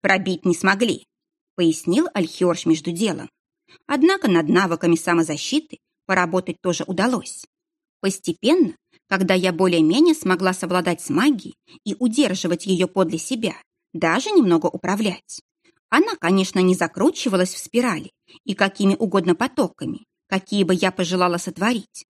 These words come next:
но спустя пару часов я научилась удерживать её вокруг себя защитным коконом.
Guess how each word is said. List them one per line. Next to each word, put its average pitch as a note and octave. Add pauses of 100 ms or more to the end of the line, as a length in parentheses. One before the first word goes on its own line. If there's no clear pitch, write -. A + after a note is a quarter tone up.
(300)
но B3+
спустя F4
пару F#3+
часов -
я F#3
научилась F#3
удерживать G3+
её F#3+
вокруг F3+
себя F3
защитным F3+
коконом. -